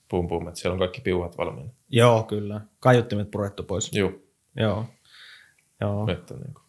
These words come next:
Speaker 2: Mulla on pieni epäilys, että jos sitä joskus herätellään henkiin, niin ehkä se kuitenkin rakennetaan vielä uusiksi.
Speaker 1: Niin, sehän oli, että sehän tuli varmaan, mä en tiedä montako eri settiä siinä tuli, ja nyt kerran vuodessa saattoi vaihtua vaikka ovipahatkin kolmesti.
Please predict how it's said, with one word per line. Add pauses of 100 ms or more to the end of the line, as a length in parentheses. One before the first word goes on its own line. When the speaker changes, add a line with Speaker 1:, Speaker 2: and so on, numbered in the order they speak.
(400)
Speaker 2:
Mulla
on
pieni
epäilys,
että
jos
sitä
joskus
herätellään
henkiin,
niin
ehkä
se
kuitenkin
rakennetaan
vielä
uusiksi. (420)
Speaker 1:
Niin,
sehän
oli,
että (720)
sehän
tuli
varmaan,
mä
en
tiedä
montako
eri
settiä
siinä
tuli,
ja
nyt
kerran
vuodessa
saattoi (300)
vaihtua
vaikka
ovipahatkin
kolmesti.